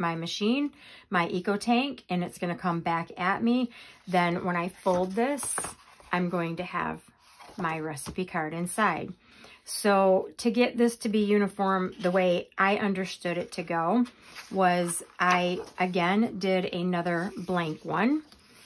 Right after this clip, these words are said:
So I did a blank one on this side, and then it would come through me looking like this.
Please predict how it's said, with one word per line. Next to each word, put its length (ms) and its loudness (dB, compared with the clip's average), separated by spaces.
So 160 -2
I 40 4
did 160 0
a 40 0
blank 320 -2
one 140 0
on 200 2
this 180 2
side, 500 -2
and 180 2
then 300 2
it 180 0
would 160 -2
come 280 0
through 320 0
me 240 4
looking 720 -2
like 260 -2
this. 720 -4